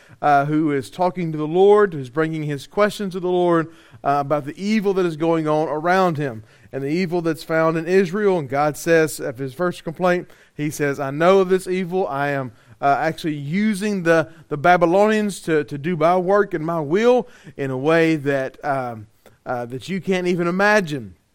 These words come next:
And then Habakkuk come back, comes back and says, "Well, how can you, a holy God,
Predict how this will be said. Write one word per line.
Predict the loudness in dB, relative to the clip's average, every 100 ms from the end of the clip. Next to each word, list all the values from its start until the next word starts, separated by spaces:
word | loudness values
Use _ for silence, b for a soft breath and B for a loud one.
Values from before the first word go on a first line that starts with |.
| _ _ -20 -14
And | -10
then | -8
Habakkuk | -6 0 0 0 -4
come | -2
back, | 2 0 0 -10 -12
comes | -4 -4 -4 -10
back | -2 0 0 0
and | -6 -4
says, | 2 4 2
"Well, | 0 -2
how | 0 -2
can | -2
you, | -2 2
a | 2
holy | 2 0
God, | 0 2 4 2